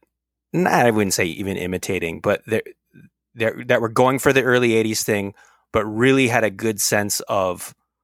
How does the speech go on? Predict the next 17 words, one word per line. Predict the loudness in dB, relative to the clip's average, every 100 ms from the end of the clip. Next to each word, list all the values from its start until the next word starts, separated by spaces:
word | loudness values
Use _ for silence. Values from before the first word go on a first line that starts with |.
| _ _ _ _ _ _
kind | -2 -2 0
of | -4 -8 -20 _ _ _ _
music, | -6 0 2 2 2 0
songwriting, | 0 2 4 4 4 4 4 2
what | 2 0
made | 0 0 2
that | 0 2
music | -2 0 -2
so | 0 0
great | 0 -2
in | -2
the | -6
first | -4 -4 -2
place | 0 2 0 -2
beyond | -2 0 2 2 0 -2
just, | 0 0 0
like, | 0 0 -2 -12